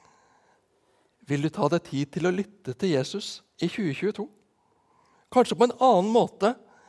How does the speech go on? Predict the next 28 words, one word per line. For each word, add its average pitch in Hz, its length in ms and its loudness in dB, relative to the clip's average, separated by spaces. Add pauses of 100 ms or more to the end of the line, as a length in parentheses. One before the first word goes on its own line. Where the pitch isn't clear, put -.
(180)
enn 208 220 2 (220)
i 208 120 0
tjue 175 320 -2
tjueén. 185 460 0 (1200)
Lytte 220 480 0
til 220 240 4
hva 175 300 4 (100)
Jesus 151 640 0 (100)
vil 196 240 -2
vise 147 400 -2
deg 190 300 2 (580)
av 156 160 0
seg 226 160 -2
selv. 262 280 -6 (1500)
Og 180 140 4
lytte 214 260 0
til 170 240 0
hva 196 80 6
Jesus 147 520 0
vil 175 120 -4
vise 147 320 -2
deg 165 300 4 (580)
av 190 160 2
hvordan 143 560 -2 (240)
han 185 160 -2
ser 147 400 -4
på 214 80 -4
deg. 233 240 -4